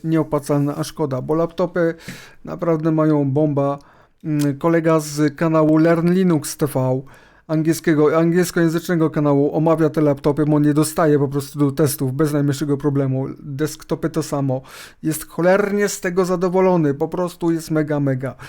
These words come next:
No a u nas, no u nas to samo można. Wiadomo co zrobić, pomarzyć, kurde.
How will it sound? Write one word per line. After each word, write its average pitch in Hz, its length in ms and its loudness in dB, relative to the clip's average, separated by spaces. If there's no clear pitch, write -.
No 160 120 -6
a 180 60 0
u 208 140 4
nas, 208 460 0
no 147 200 -6
u 165 80 -2
nas 170 180 -2
to 170 120 -6
samo 151 300 -4
można. 123 360 -10
Wiadomo 139 540 -2
co 139 140 -2
zrobić, 127 440 -4
pomarzyć, 139 600 -4
kurde. 135 420 -10